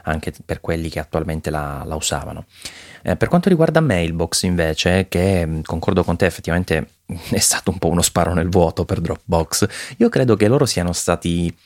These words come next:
un po' affascinati da questo prodotto come lo sono stati tanti, nel senso che giustamente ricordavi, ha introdotto un concetto nuovo per la casella di posta,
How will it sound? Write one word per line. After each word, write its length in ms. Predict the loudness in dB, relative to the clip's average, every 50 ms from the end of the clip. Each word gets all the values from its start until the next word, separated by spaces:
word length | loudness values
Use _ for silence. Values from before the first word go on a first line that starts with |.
| _ _
un 100 | -2 0
po' 100 | 2 0
affascinati 680 | 0 2 0 0 0 0 0 0 2 2 0 0 0 -2
da 100 | -2 -2
questo 200 | -4 -6 -6 -2
prodotto 280 | 0 0 2 2 0
come 160 | -2 -2 -4
lo 80 | -4 -4
sono 200 | -4 -4 -4 -4
stati 280 | -4 -4 -6 -6 -4 -4
tanti, 380 | -4 -4 -4 -6 -6 -6 -4
nel 120 | -4 -4 -4
senso 260 | -4 -4 -4 -4 -4
che 260 | -2 0 0 0 0
giustamente 480 | -2 -4 -4 -2 -2 -2 -2 -2 -2 -4
ricordavi, 600 | -4 -4 -4 -4 0 0 0 2 0 0 -2 -2
ha 240 | -2 -2 -4 -4
introdotto 640 | -4 -6 -6 -4 -2 2 2 2 2 0 _ -4 -4
un 80 | -4
concetto 400 | -4 -4 -4 -2 -2 -4 -2 -2
nuovo 300 | 0 2 2 2 2 0
per 160 | -2 -4 -4 -4
la 80 | -4
casella 320 | -4 -6 -6 -4 -4 -4 -4
di 100 | -6 -4
posta, 580 | -2 -2 -2 0 -2 -4 -2 -2 -2 -2 -2